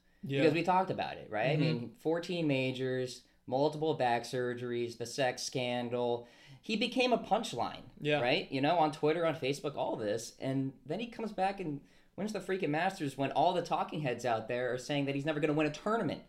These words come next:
Speaker 1: Yeah.
Speaker 2: again. So, and I think his answer would be yes.
Speaker 1: Yeah. I'd, maybe I'd ask him how many more he has in him.
Speaker 2: Yeah.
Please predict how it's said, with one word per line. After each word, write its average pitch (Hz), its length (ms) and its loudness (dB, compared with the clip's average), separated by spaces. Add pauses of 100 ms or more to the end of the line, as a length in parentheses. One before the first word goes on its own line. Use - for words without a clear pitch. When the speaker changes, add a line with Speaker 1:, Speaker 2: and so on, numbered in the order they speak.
(140)
Speaker 1:
Yeah. 139 280 -2
Speaker 2:
again. 104 420 -2
So, 135 400 2 (480)
and 147 100 4
I 208 80 4
think 320 180 0
his 190 140 2
answer 196 240 0
would 151 140 2
be 120 60 -6
yes. - 580 -8
Speaker 1:
Yeah. 135 300 2 (300)
I'd, 139 280 0 (200)
maybe 202 280 4
I'd 170 80 4
ask 160 200 2
him 156 80 0
how 143 80 0
many 143 140 0
more 131 220 2
he 127 100 -2
has 123 220 0
in 127 100 -2
him. 120 140 -4 (120)
Speaker 2:
Yeah. - 220 4